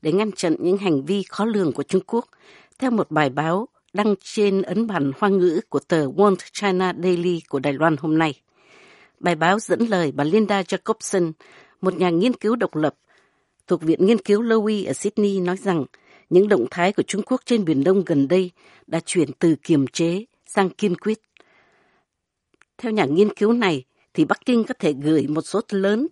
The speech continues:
tàu hải giám ra để đối đầu với các lực lượng Việt Nam trong Biển Đông. Bà Jacobson nói, hành động leo thang này có thể buộc Hoa Kỳ phải can thiệp quân sự. Bà Jacobson nói thêm rằng có nhiều phần chắc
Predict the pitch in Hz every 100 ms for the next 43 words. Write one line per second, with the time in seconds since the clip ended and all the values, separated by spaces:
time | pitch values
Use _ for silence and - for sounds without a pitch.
0 | - 170 143 147 135 175 170 208 220 185
1 | 143 151 190 185 135 139 214 - 156 156
2 | 113 151 - 175 190 165 - 180 156 123
3 | 160 156 - _ _ _ - _ _ _
4 | _ _ _ - 180 - - 269 - 254
5 | 233 214 214 240 _ 196 160 160 151 226
6 | 214 220 208 190 135 - - 233 143 156
7 | 151 - - - 220 - 185 156 135 147
8 | 208 190 - 156 - 180 - 165 - _
9 | _ _ _ - _ _ - 147 180 -
10 | 226 - 214 196 208 220 202 185 175 135
11 | - - 214 214 156 - 139 - 226